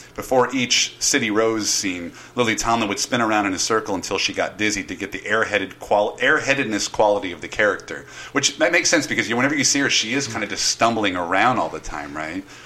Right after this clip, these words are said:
Um, Touchstone almost changed the title of the film to Double Trouble,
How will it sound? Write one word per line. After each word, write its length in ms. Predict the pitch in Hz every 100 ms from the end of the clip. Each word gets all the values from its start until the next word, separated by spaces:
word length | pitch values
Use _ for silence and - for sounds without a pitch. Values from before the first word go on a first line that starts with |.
| - - - -
Um, 340 | 95 92 87 - - -
Touchstone 420 | 160 - 160 147
almost 280 | 143 135 -
changed 300 | 143 139 135
the 60 |
title 320 | 98 117 123
of 100 | 120
the 60 | 101
film 280 | - 113 113
to 260 | - 101 82 98
Double 340 | 120 135 143
Trouble, 720 | 120 - - 117 160 180 196